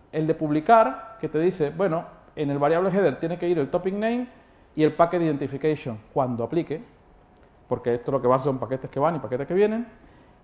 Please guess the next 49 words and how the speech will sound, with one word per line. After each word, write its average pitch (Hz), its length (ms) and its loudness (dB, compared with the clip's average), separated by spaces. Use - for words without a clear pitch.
Y 226 80 -2
luego 254 720 6
en 185 340 2
el 180 180 4
subscribe 247 460 4
lo 170 160 6
mismo, 127 420 -4
pero 196 300 0
en 202 160 -2
el 202 80 -4
subscribe 277 600 0
tengo 196 200 -4
que 208 80 2
decirle 233 560 0
cuál 170 180 4
es 180 140 0
el 196 120 2
tópico 208 360 -2
al 127 80 -2
que 131 80 -6
me 120 100 -4
estoy 175 220 -6
suscribiendo, 214 640 -2
y 151 40 -8
eso 147 100 -4
se 151 80 -4
lo 147 120 0
digo 160 120 2
en 156 60 2
el 156 80 -2
payload, 220 400 4
y 165 80 0
cuál 175 160 4
es 180 60 2
la 180 100 0
calidad 151 240 2
de 151 80 2
servicio, 113 460 -8
¿vale? 214 180 -6
Todo 185 140 6
esto 202 160 6
suena 202 260 10
bien, 208 380 10
pero, 156 380 6
mm, 139 320 2
si 143 120 0
no 170 120 6
lo 185 120 10
ves, 190 440 6